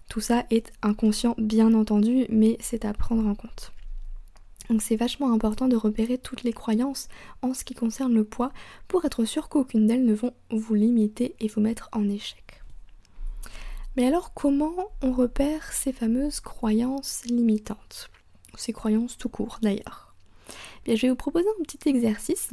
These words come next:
pour repérer facilement vos croyances sur un sujet précis. Donc là, si vous n'êtes pas dans une démarche de perte de poids, prenez par exemple les relations amoureuses ou votre travail, ou toute autre chose qui vous parle.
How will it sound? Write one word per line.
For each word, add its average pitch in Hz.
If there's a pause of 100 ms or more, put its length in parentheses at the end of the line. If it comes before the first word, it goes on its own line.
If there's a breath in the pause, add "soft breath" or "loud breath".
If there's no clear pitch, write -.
(300)
pour 247
repérer 302
facilement 294
vos 262
croyances 233
sur 277
un 226
sujet 233
précis. - (560 loud breath)
Donc 214
là, 247
si -
vous 233
n'êtes 214
pas 262
dans 254
une 214
démarche 226
de 196
perte 240
de 202
poids, 254 (320 loud breath)
prenez 214
par 208
exemple 233
les 214
relations 202
amoureuses 214
ou 214
votre 214
travail, 202 (340)
ou 226
toute 262
autre 240
chose 269 (100)
qui 254
vous 220
parle. 233